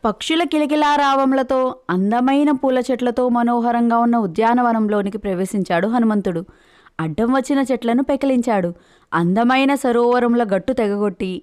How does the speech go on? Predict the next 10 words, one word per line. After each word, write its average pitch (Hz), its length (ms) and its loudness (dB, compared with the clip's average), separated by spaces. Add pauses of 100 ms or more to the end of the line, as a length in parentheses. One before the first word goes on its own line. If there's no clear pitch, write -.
నీటిని 202 400 0
విడిచిపెట్టాడు. 202 680 -2 (460)
ఉద్యానవనం 262 760 0
అంతా 185 440 0 (160)
జలమయమైంది. 185 920 0 (300)
చిన్న 262 280 0
చిన్న 294 280 2
కొండలను, 233 600 0
గుట్టలను 196 500 0
పడగొట్టాడు. 208 680 -2